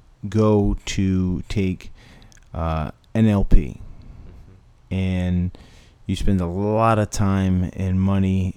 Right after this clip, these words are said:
Speaker 1: trying to learn and become a certified N L P coach. Tell us what N L P is.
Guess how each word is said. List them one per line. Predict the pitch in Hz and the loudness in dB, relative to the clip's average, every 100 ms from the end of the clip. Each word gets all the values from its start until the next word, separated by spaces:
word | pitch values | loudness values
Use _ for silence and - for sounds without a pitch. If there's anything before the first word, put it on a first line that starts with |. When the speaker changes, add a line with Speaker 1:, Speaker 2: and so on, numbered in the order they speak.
| - | -2
Speaker 1:
trying | - 101 98 95 | 4 4 4 -2
to | - | -4
learn | 87 90 98 95 92 92 92 - | -6 -2 0 0 0 -2 -4 -6
and | 92 90 | -4 -4
become | 90 - 95 92 92 90 - - - - - | -6 -6 -4 -2 0 -2 -6 -16 -20 -20 -12
a | 90 | -10
certified | - 107 101 - 92 92 - _ _ - _ - - | -4 0 2 2 0 -4 -8 _ _ -20 _ -20 -18
N | - 98 | -6 -2
L | 90 | 0
P | - 95 | 0 -2
coach. | - 90 85 | -4 -6 -6
Tell | - 113 | -2 0
us | 113 - - | 0 -4 -10
what | 101 101 98 - | -6 -4 -4 -4
N | 95 | -4
L | 87 87 | -4 -4
P | - 85 71 | -4 -6 -8
is. | 73 - - | -12 -10 -12